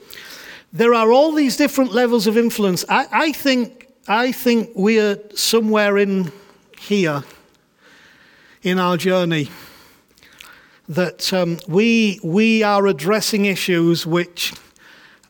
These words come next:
um, are not popular, and, uh, if you're looking for the best way to market yourself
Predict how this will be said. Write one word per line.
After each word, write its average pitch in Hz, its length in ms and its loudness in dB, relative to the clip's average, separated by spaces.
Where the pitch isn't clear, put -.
um, 170 400 -4
are 196 220 2
not 226 500 0
popular, 180 680 -4
and, 175 420 0
uh, 175 240 -2
if - 200 -6
you're 190 80 0
looking 240 280 -2
for 214 120 -4
the 196 80 0
best 214 300 -4
way 208 200 0
to 196 140 -6
market 202 540 -2
yourself 190 720 -2